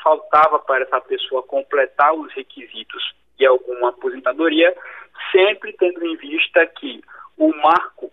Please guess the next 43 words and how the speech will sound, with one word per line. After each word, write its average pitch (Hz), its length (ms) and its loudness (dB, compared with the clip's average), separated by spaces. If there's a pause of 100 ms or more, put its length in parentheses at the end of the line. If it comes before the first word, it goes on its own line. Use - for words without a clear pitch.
ou - 200 -4
seja, 123 360 -4
a 139 140 4
data 139 440 0
que - 140 -8
ela 131 160 2
precisa 143 480 -8
considerar 127 680 -2
para 120 280 2
isso, 120 300 -10 (420)
é 147 120 2
a 151 80 2
data 151 280 -2
em - 80 -16 (120)
que 311 160 -16 (100)
a 147 160 0
emenda 139 640 -8
à 139 80 0
Constituição, - 640 -10
ou 147 60 -6
seja, - 320 -2
a 123 120 2
reforma 131 520 -2
da 127 100 2
Previdência, 123 680 -8
melhor 117 240 -4
dizendo, 117 420 -6 (260)
ela 143 300 2
entrou 143 340 -6
em 139 120 -10
vigor, 131 440 -4
novembro 117 540 -6
de 117 60 -16
dois 127 180 4
mil 120 120 -16
e 113 40 -20
dezenove. 110 460 -6
Então 110 160 -16
tem 120 160 -10
que - 120 -20
verificar - 640 -2 (220)
justamente 131 580 -4
isso. - 320 -8